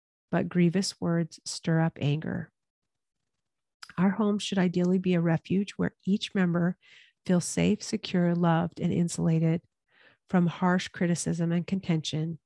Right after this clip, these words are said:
that we so often encounter in the world. Now, um, if you go to the book of Helaman, chapter sixteen, it says, "And many more things did the people imagine in their hearts, which were foolish and vain,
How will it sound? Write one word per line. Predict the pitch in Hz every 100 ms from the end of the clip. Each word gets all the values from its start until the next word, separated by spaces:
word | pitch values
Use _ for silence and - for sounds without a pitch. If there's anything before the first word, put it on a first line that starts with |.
| _ _ -
that | 185
we | 175
so | 170 - 180
often | - 165 - - 165 170 -
encounter | 165 - 165 160 - 165
in | - 156
the | 160
world. | 160 170 160 175 196 - _ _ _ _ _ _ _ _ _ _ _ _ _ _ _ _ _ _ _ _ - - _ _ _ _ _ _ -
Now, | 208 190 190 185 - 180
um, | 185 175 170 180 -
if | 190
you | 202
go | 190 220 247
to | 233
the | 202 196 185 180 -
book | 185 190
of | 190
Helaman, | - 185 180 185 214 247 254 - -
chapter | - 185 -
sixteen, | 180 185 - - 180
it | 185 -
says, | 190 185
"And | 180 180
many | 175 185 233
more | 254
things | 254 208 202 196
did | 190
the | 196
people | - 185 190
imagine | 175 170 170 196
in | 202
their | 247
hearts, | 220 170 160 -
which | 180 -
were | 180
foolish | - 165 170 -
and | 233
vain, | 208 160 160